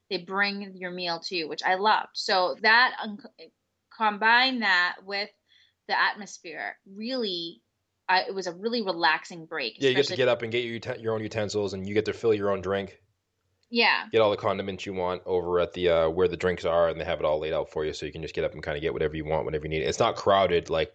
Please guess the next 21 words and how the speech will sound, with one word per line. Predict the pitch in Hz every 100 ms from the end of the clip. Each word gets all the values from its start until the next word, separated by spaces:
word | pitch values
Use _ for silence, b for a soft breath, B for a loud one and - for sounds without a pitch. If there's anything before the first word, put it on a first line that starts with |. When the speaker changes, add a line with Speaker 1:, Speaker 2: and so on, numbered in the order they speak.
| -
Speaker 2:
other | 87 82
quick | 87 -
service | 78 76
places. | - 67 69 73 - - _ _ _ _ _ _ b b
Speaker 1:
Yeah, | 277 208 139 _ -
and | 262
so | 247 262 240 226 -
the | 220 226 202 - -
entrees | 269 339 339 285
came, | - 247 208
and | 190
when | 185 196
we | 233 277
had, | 254 233 214 208 208 -
um, | 190 180 180 180 _ 220 220 _ _ -
I |
mean, | 190 190
I | 196
know | 220 214
I | 196 214
ordered | 214 220 208 202 190